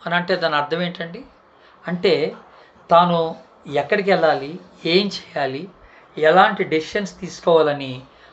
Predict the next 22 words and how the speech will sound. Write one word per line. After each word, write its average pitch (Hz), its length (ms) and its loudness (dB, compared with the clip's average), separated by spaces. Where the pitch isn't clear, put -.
అతనికి 151 300 -8
నేర్పిస్తుంది 165 720 0
అనమాట 131 260 -6
యథార్థత. 120 600 -8
యథార్థత 214 640 4
అతన్ని 196 340 2
సరైన 214 480 4
మార్గంలో 208 500 0
ఉంచుద్ది 180 340 -6
అనమాట. 151 280 -8
యథార్థ 190 420 6
అతనికి 202 600 2
సరైనటువంటి 208 840 -2
మార్గాన్ని 185 680 2
చూపిస్తుంది 190 380 -10
అనమాట. 147 240 -10
యథార్థత 185 680 2
సరైనటువంటి 190 760 0
మార్గంలో 175 540 -2
నడిపింపజేస్తుందట 180 1000 -6
దేవుని 117 280 -16
బిడ్డలారా. 107 320 -20